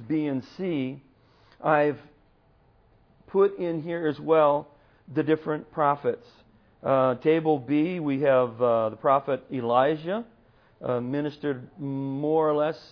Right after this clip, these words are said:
in eight sixty-five B C.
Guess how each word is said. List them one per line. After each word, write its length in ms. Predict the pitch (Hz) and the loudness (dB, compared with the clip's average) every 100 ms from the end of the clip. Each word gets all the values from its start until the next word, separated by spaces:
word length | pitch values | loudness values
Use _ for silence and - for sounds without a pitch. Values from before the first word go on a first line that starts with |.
| - | -12
in 200 | 139 131 | -8 -6
eight 240 | 135 139 139 | -6 -8 -10
sixty-five 720 | 151 - 139 131 139 143 170 190 _ _ _ _ _ - | -14 -12 -12 -6 -2 -2 -4 -8 _ _ _ _ _ -10
B 160 | 151 143 - | -6 -6 -4
C. 340 | 151 156 202 | -4 -2 -4